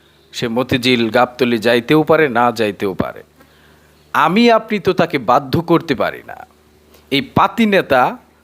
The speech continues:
তার নিজের কাজ না করে দেওয়ার জন্য সে বলছে, "আমার সময় নেই, আমি এখন করতে পারবো না।" এজন্য তাকে তার দাড়ি ধরে টানাটানি করছে, তার সাথে বাজে ব্যবহার করছে।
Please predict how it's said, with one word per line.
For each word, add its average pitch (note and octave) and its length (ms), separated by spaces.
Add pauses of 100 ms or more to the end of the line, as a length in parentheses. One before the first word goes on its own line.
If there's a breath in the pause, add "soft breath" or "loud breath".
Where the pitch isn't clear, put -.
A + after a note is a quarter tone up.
(220)
তার C3 340
নিজের C#3 380
কাজ C3+ 480
না C3 220
করে F#3+ 280
দেওয়ার D#3 380
জন্য F2+ 520
সে - 160
বলছে, D3 340
"আমার B2 180
সময় C3+ 340
নেই, D3 160
আমি A2+ 180
এখন G#2 260
করতে C3 320
পারবো D#2 320
না।" A1+ 180 (320 loud breath)
এজন্য D3+ 380
তাকে A#2+ 440 (1120)
তার A2+ 220
দাড়ি F3+ 240
ধরে F3 260
টানাটানি C3+ 520
করছে, B2 440 (480)
তার A2 160
সাথে G2 480 (160)
বাজে C3 400
ব্যবহার G#2 460
করছে। - 420